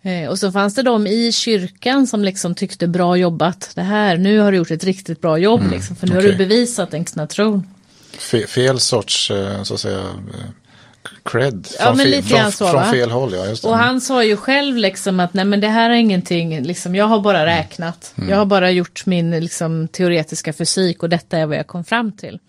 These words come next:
Speaker 1: Eh, men det som också är intressant här är ju på något vis då att man glömde bort Thomas. För Thomas hade ju redan talat om att vi behöver inte ha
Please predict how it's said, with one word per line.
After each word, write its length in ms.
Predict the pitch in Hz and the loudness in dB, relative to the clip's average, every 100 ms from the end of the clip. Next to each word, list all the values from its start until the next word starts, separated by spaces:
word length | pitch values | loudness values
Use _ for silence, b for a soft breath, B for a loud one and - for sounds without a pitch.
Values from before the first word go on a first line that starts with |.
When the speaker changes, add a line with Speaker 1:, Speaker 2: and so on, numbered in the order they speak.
| B B B B B B B _ | B B B B B B B _
Speaker 1:
Eh, 480 | 202 180 175 165 151 - - _ _ | -6 -4 -2 -4 -6 -10 -16 _ _
men 180 | 196 214 | -2 2
det 100 | 214 | 2
som 160 | 214 | 2
också 240 | 226 - 220 | -2 -2 0
är 40 | |
intressant 640 | 240 240 240 277 285 262 | 0 0 0 0 2 2
här 140 | 247 202 | 2 2
är 60 | |
ju 120 | 190 175 | 2 0
på 120 | 180 | -2
något 240 | 175 - | -6 -2
vis 220 | 180 165 | -4 -4
då 280 | - 160 151 147 b b | -2 0 0 -2 b b
att 160 | 175 175 | -6 -4
man 140 | 170 | -2
glömde 240 | 175 175 | 0 0
bort 320 | 202 254 - - | 0 -2 -4 -2
Thomas. 560 | 285 240 190 - - - _ _ _ _ _ _ _ | 2 2 0 -4 -10 -14 _ _ _ _ _ _ _
För 120 | 214 | -4
Thomas 400 | 202 208 208 226 | 0 0 2 0
hade 140 | 277 294 | 0 0
ju 60 | |
redan 260 | 277 226 202 | 0 0 -2
talat 240 | 208 190 | 0 2
om 280 | 226 302 269 | 4 4 4
att 180 | 208 - | 4 2
vi 80 | 185 | 0
behöver 200 | 208 269 | 2 2
inte 140 | 247 | 2
ha 380 | 220 247 294 294 | 4 4 4 2